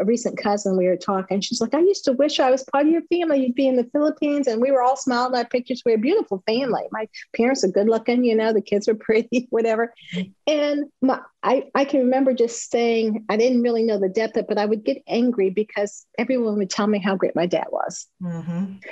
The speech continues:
Speaker 1: You know, everyone said, "You had a wonderful father out there."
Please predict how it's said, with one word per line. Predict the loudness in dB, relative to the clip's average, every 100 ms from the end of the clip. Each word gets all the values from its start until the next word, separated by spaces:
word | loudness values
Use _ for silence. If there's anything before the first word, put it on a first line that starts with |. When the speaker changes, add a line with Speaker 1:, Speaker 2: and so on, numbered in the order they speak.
| 0
Speaker 1:
You | 2
know, | 4 2 2
everyone | 2 2 2 0
said, | 0 0
"You | 2
had | 0
a |
wonderful | 0 -2 -2 -2 -4 -6 -8 -4
father | -2 0 -2
out | -2 -2
there." | -4 -4